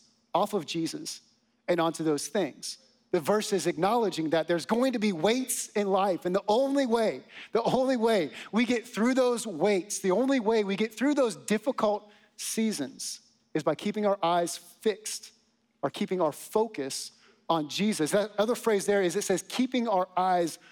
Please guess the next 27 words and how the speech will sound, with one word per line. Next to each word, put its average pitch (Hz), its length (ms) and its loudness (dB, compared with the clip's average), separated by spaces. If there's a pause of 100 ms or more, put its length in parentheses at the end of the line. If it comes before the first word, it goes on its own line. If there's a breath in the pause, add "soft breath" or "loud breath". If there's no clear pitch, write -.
(240 loud breath)
on 175 240 2
Jesus." 165 560 0
A-, 190 120 2
another 202 340 2
translation 196 680 0 (100)
reads, 165 320 0 (260 loud breath)
"fixing 190 800 -2
our 165 160 0
eyes 131 540 0
on 151 180 0
Jesus." 139 540 -4 (260 loud breath)
And 190 100 2
the 190 80 2
best 226 360 0
way 233 240 2
I 202 100 2
could 196 200 -2
think 233 360 -4
of, 185 220 2 (240 loud breath)
uh, 170 220 2
studying 214 540 0
that 165 200 0
verse, 180 340 0
think 220 200 -2
of - 180 -2
illustrating 214 560 2
it 185 180 -2